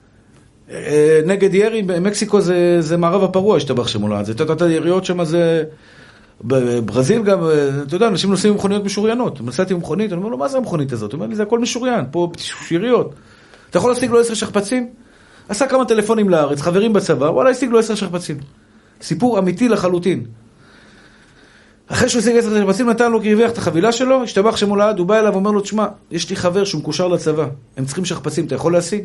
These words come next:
אומר לו, "כמה אתה צריך?" אומר לו, "אלף." אומר לו, אלף שכפ"צים, לצבא מקסיקו. עשה כמה טלפונים, השיג לו עשר, אלף שכפ"צים.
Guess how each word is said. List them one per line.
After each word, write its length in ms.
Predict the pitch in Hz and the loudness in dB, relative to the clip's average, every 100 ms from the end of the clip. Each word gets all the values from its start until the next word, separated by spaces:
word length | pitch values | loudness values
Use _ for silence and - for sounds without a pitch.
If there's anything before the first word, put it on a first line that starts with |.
| - | -8
אומר 140 | - 185 | -4 -2
לו, 80 | |
"כמה 160 | 185 196 | -2 -2
אתה 100 | 160 | -4
צריך?" 300 | 135 139 147 | -4 -6 -6
אומר 160 | 170 233 | -6 -2
לו, 140 | 240 | 2
"אלף." 380 | 226 165 - - _ _ _ _ _ _ _ _ _ - | 2 0 -8 -20 _ _ _ _ _ _ _ _ _ -4
אומר 160 | 226 | 0
לו, 140 | 277 285 | 4 2
אלף 340 | 262 - - - _ | 2 -6 -14 -20 _
שכפ"צים, 520 | - 175 202 202 226 170 - | -12 -2 -2 0 -4 -6 -12
לצבא 260 | 143 139 220 | -10 -2 0
מקסיקו. 480 | 220 214 170 123 110 - - _ _ _ _ _ - - | 0 -2 -6 -8 -10 -14 -20 _ _ _ _ _ -14 -6
עשה 180 | 247 | -2
כמה 200 | 233 233 | 0 0
טלפונים, 460 | 208 185 175 240 240 | 2 2 2 0 0
השיג 200 | 214 240 | 0 2
לו 80 | 233 | 2
עשר, 180 | 233 190 | 2 0
אלף 200 | 214 214 | 0 -2
שכפ"צים. 420 | 180 190 - | -6 -6 -6